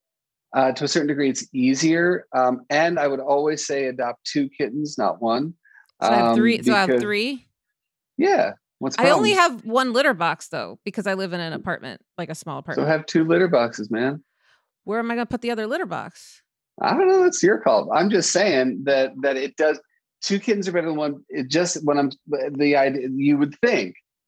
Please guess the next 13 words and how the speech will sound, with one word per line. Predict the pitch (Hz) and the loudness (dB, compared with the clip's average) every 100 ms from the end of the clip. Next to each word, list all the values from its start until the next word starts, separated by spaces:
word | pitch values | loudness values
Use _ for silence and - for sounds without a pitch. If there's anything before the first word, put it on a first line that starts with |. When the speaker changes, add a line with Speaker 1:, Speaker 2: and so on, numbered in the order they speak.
| - | -14
Speaker 2:
Right. | 117 131 | -2 2
Speaker 1:
that | 127 123 123 123 127 _ _ | 4 4 4 2 -2 _ _
it's | 135 - | -8 -6
more | 107 104 | -6 -4
work, | 127 175 165 160 156 110 | 0 2 4 2 -4 -10
that | 113 | -8
it's, | 104 104 - - - | -6 -8 -16 -6 0
but | 131 | 0
it's | 113 | 2
not. | 131 127 139 147 165 - _ _ _ _ | 2 4 4 2 0 -2 _ _ _ _
They | 113 127 123 | 0 2 2
grow | 120 123 135 147 | 0 2 4 4
up | 143 135 131 | 4 2 0